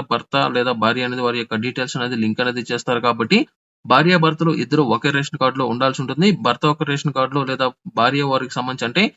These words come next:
ఆ యొక్క అమ్మాయి ఎవరైతే ఉన్నారో ఆమె వారి తల్లిదండ్రుల రేషన్ కార్డులో కనుక ఉన్నట్లయితే వారి యొక్క పథకానికి పేమెంట్ వచ్చేదానికి అవకాశం అనేది చాలా తక్కువగా ఉంటుంది. ఎవరికైనా సరే ప్రస్తుతం రేషన్ కార్డులకు సంబంధించి ఇంకా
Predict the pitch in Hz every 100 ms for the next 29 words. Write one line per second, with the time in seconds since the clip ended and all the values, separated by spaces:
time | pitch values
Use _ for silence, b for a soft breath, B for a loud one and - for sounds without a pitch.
0 | _ - 135 147 165 - 135 160 151 143
1 | 139 135 135 143 170 127 135 135 127 131
2 | 123 131 139 135 139 123 123 127 127 123
3 | 120 120 120 120 120 113 127 151 131 131
4 | - 123 107 113 131 131 127 120 123 117
5 | 110 131 120 120 107 110 117 117 127 120
6 | 120 113 104 117 107 - 123 123 120 120
7 | 160 311 b b - 160 170 170 165 170
8 | 165 139 156 156 123 127 151 139 131 127
9 | 127 123 123 123 113 123